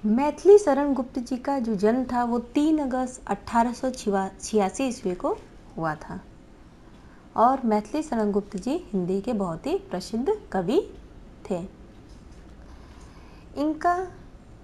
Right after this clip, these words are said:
जन्म पिता सेठ रामचरण कनकने और माता काशी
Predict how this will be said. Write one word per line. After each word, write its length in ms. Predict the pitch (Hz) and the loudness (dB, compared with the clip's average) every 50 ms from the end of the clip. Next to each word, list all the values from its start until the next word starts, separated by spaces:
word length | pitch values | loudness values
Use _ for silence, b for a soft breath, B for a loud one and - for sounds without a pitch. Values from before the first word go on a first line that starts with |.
| - - - - - - - - - - - - - 214 214 - 208 | -20 -20 -20 -20 -20 -20 -20 -20 -20 -20 -20 -16 -14 -14 -10 -8 -8
जन्म 480 | 175 - 233 247 254 262 262 269 269 269 269 - - - - B B B B B B B B B B B B - - - - - - - - - - - - - - - - - - - - | -2 0 0 0 0 0 -2 -2 -4 -6 -8 -12 -18 -20 -20 B B B B B B B B B B B B -20 -20 -20 -20 -20 -20 -20 -20 -20 -20 -20 -20 -20 -20 -20 -20 -20 -20 -4 2
पिता 380 | - 294 285 - 339 339 359 392 | 2 2 4 6 6 6 6 6
सेठ 580 | 381 - - - - - 269 294 311 302 - 233 | 0 -6 -12 -12 -4 0 0 0 0 0 -2 2
रामचरण 600 | 220 220 220 240 269 262 - 254 208 185 175 175 | 2 4 4 4 2 0 0 0 0 0 -2 0
कनकने 600 | - - 208 202 208 240 233 233 233 202 185 190 - - | 0 0 2 2 2 2 0 2 2 0 -2 -4 -6 0
और 160 | - 220 226 | 2 2 2
माता 580 | 214 214 214 214 214 214 - 269 262 240 196 190 - - - - - - - - - - - | 2 2 2 0 0 0 2 4 4 4 2 0 -6 -12 -20 -20 -20 -20 -20 -20 -20 -10 -2
काशी 600 | - 220 214 214 214 - - 285 277 240 214 190 | 0 2 2 2 0 -2 -2 0 0 0 0 -2